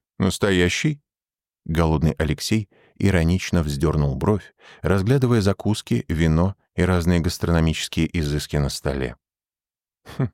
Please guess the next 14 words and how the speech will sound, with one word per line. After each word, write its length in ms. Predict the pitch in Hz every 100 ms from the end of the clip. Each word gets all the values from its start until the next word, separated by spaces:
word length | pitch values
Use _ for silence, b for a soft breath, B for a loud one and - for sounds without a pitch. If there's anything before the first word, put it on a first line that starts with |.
| -
не 120 | 107
сомневайтесь", 800 | 113 110 110 104 92 - - - _ _ _ _
улыбнулась 600 | 87 87 80 82 90 -
Анна. 340 | 76 67 65 - _ _ _ _ _ _
Приступили 540 | - 76 - 73 90
к 80 | 98
трапезе. 540 | - 78 69 - - _ _ _ _ B B B B B
В 80 | -
такой 280 | 117 170 160
уютной 360 | 127 139 131 113
обстановке 520 | - 113 135 - 107
беседовать 600 | 90 101 - 110 110 -
одно 300 | 98 92 101
удовольствие. 720 | 110 123 147 92 - - -